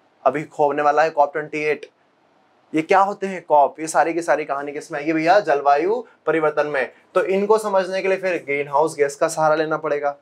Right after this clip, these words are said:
लिखा नहीं है ग्रीन हाउस गैस, पढ़ना जरूर पड़ेगा। ग्रीन हाउस गैस क्या होती है? सीओ टू एक तरह की ग्रीन हाउस गैस है क्या सर? अगर है तो क्यों है? सब बारे में जानना पड़ेगा, ये सिलेबस है।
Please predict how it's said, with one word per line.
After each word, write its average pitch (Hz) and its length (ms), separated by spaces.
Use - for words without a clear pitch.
लिखा 156 260
नहीं 196 140
है 226 60
ग्रीन 165 220
हाउस 113 180
गैस, 101 260
पढ़ना 117 260
जरूर 143 220
पड़ेगा। 139 260
ग्रीन 139 240
हाउस 143 160
गैस 143 140
क्या 151 140
होती 117 300
है? 104 140
सीओ 143 240
टू 143 100
एक 147 80
तरह 139 140
की 156 120
ग्रीन 135 220
हाउस 147 160
गैस 143 220
है 165 100
क्या 175 160
सर? 101 260
अगर 143 220
है 175 120
तो 185 140
क्यों 220 340
है? 147 340
सब 120 220
बारे 113 200
में 123 120
जानना 117 240
पड़ेगा, 131 380
ये 233 80
सिलेबस 185 520
है। 82 100